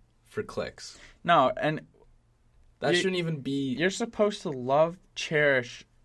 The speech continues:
Speaker 2: and just protect the shit out of your baby. And here you are whipping cheese slices at the guy?
Speaker 1: To go viral.
Speaker 2: To go viral.
Speaker 1: Like, okay, first off,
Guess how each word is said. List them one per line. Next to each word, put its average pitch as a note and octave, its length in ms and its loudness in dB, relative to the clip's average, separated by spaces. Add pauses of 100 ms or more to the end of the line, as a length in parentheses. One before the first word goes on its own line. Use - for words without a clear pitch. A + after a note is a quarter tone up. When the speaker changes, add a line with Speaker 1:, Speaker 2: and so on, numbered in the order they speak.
(100)
Speaker 2:
and A#2 420 -4
just A#2+ 400 -6
protect - 580 -6
the B2+ 80 -10
shit - 560 -6 (180)
out B2 140 -6
of A#2 100 -2
your A#2+ 120 -2
baby. A2 500 -6 (380)
And B2+ 160 -4
here C#3+ 220 -2
you F3 240 0
are E3 140 6
whipping C#3+ 360 -2
cheese C3+ 380 -4
slices F#3+ 420 -6
at F#3 160 -6
the G3 100 -6
guy? G3 320 -4 (260)
Speaker 1:
To - 80 -18
go A#2+ 120 -2
viral. G#2 440 -6
Speaker 2:
To - 80 -8
go C#4 160 2
viral. F#4 480 2 (640)
Speaker 1:
Like, C#3+ 140 -2
okay, C#3+ 160 -4
first G3 340 -4
off, D3 320 0